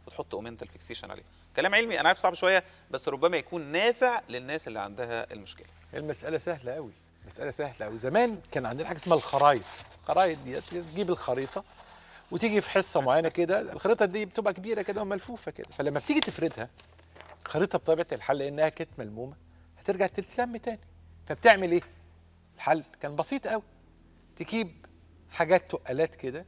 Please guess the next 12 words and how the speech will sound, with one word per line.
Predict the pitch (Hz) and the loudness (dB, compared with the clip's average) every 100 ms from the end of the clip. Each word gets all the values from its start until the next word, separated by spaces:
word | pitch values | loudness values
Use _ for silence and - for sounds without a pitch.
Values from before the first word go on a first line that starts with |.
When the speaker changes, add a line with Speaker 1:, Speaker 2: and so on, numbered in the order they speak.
| - | -14
Speaker 2:
وتيجي | - 202 | 0 6
على | 170 156 | 8 6
اطراف | 127 - 165 190 | 2 0 0 0
الخريطه | 156 - 127 139 160 | -4 -14 -16 -12 -12
وتحط | 147 - 170 - | -8 -6 -6 -8
تقاله | - - 135 135 | -14 -6 -4 -4
هنا | 127 127 | -6 -12
وتقاله | 82 - - 131 127 | -16 -18 -8 -6 -4
هنا | 123 147 | -8 -12
وتقاله | 147 - - 117 151 | -14 -14 -10 -10 -10
هنا | 160 | -14
وتقاله. | 170 - - | -18 -18 -18